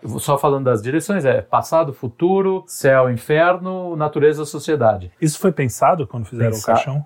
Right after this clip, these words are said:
Speaker 1: em, não sei. Aí eu não sei. É
Speaker 2: Porque
Speaker 1: que ele, ele
Speaker 2: é
Speaker 1: falou que
Speaker 2: muito
Speaker 1: ele
Speaker 2: louco,
Speaker 1: pegou
Speaker 2: né?
Speaker 1: essa tese do Ol-,
Speaker 2: É
Speaker 1: um pouco
Speaker 2: muito
Speaker 1: do
Speaker 2: louco.
Speaker 1: Olavo, um pouco de, enfim.
Speaker 2: É muito bom
Speaker 1: É
Speaker 2: essa
Speaker 1: muito
Speaker 2: ideia.
Speaker 1: boa. São seis direções. E aí ele fala assim: quando o caixão, o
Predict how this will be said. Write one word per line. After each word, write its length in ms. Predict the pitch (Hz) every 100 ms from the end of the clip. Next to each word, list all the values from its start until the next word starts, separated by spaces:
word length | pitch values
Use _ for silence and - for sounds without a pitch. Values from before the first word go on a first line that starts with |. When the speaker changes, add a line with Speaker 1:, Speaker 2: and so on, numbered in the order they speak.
| -
Speaker 1:
em, 160 | 139 147
não 160 | 143 165
sei. 400 | - 123 107 90 _
Aí 140 | 120 127
eu 60 |
não 80 | 151
sei. 420 | 147 117 104 107
É 40 | -
Speaker 2:
Porque 140 | 101
Speaker 1:
que 60 | 123
ele, 180 | 110 156
ele 80 | 160
Speaker 2:
é 40 |
Speaker 1:
falou 160 | 208 208
que 80 | 214
Speaker 2:
muito 120 | 226
Speaker 1:
ele 20 | 202
Speaker 2:
louco, 0 |
Speaker 1:
pegou 140 | 165
Speaker 2:
né? 40 | 185
Speaker 1:
essa 100 | 135
tese 360 | - 160 165 151
do 120 | 139
Ol-, 200 | 135 123
Speaker 2:
É 40 | 170 - -
Speaker 1:
um 60 | 120
pouco 0 |
Speaker 2:
muito 220 | 151 151
Speaker 1:
do 60 | 127
Speaker 2:
louco. 120 | 143
Speaker 1:
Olavo, 380 | 185 196 180 156
um 100 | 139
pouco 300 | 147 147 139
de, 120 | 120 127 104 -
enfim. 340 | 123 107 - 90 - _ -
Speaker 2:
É 60 | 143
muito 300 | 117 113 180
bom 160 | 170
Speaker 1:
É 60 | 143
Speaker 2:
essa 120 | 147
Speaker 1:
muito 320 | 127 143 -
Speaker 2:
ideia. 220 | 202 131 143
Speaker 1:
boa. 360 | 202 143 92 -
São 220 | - 123
seis 260 | - 175
direções. 380 | 175 175 175 160
E 40 | 151
aí 60 |
ele 100 | 170
fala 160 | 170 175
assim: 140 | 170
quando 180 | 147 156
o 40 | 151
caixão, 320 | 135 -
o 100 | 139